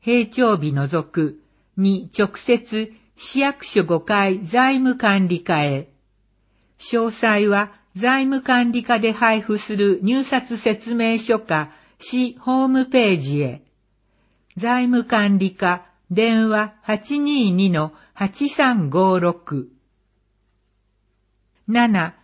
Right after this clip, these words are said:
日米合同原子力防災訓練を見学できます。米海軍や関係府省、神奈川県、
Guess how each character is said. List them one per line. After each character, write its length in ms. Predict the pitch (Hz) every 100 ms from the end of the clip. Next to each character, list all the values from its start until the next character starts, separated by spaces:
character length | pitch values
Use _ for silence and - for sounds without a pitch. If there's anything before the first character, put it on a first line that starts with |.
| _ _
日 320 | 247 302 - 220
米 260 | 175 170
合 300 | 160 240 262
同 320 | 233 233 220
原 240 | 202 254 269
子 160 | -
力 260 | 254 247 254
防 240 | 202 233
災 320 | 240 - 233 226
訓 380 | - 254 233
練 300 | 180 160 147
を 220 | 147 143 -
見 260 | 226 226 214
学 300 | 196 196 185
で 140 | 170
き 160 | 180 160
ま 160 | 147
す。 300 | - - _ _ _ _ _ _ _ _ _ _ _
米 300 | 190 240 277
海 320 | 277 285 277 262
軍 320 | 196 170 160
や 260 | 160 160 -
関 300 | 254 247 254
係 260 | 254 233
府 140 | 233 -
省、 540 | - 196 151 135 143 _ _ _ -
神 160 | 208
奈 160 | 240 254
川 300 | 254 240 233
県、 420 | 240 180 143 143